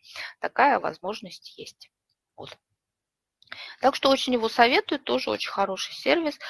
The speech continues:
Здесь он немножко посложнее, но и возможностей у него, как вы видите, побольше. И кроме того, что я назвала, есть ещё, забыла я про вкладку «Мо», э, самая последняя, «Больше».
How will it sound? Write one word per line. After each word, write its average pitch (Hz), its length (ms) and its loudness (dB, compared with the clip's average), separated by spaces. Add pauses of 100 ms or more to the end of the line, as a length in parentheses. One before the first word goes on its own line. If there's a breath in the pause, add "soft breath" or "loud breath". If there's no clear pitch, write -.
(140 loud breath)
Здесь 226 280 -4
он 208 80 -2
немножко 214 380 -4
посложнее, 269 840 0
но 233 240 -6
и 262 160 -6
возможностей 226 680 -8
у - 20 -14
него, 180 160 -10
как - 220 -12
вы 170 100 -12
видите, 208 460 -8
побольше. - 760 -8 (880 loud breath)
И 233 420 0
кроме 233 300 2
того, 233 360 8
что - 220 -4
я 196 260 6
назвала, 226 600 8
есть 220 260 -2
ещё, 202 220 -8
забыла 190 340 -2
я 170 100 0
про 175 160 -6
вкладку - 460 0
«Мо», 220 380 0 (520 loud breath)
э, 165 260 -2
самая 175 300 -2
последняя, 165 640 -8 (100)
«Больше». - 480 -6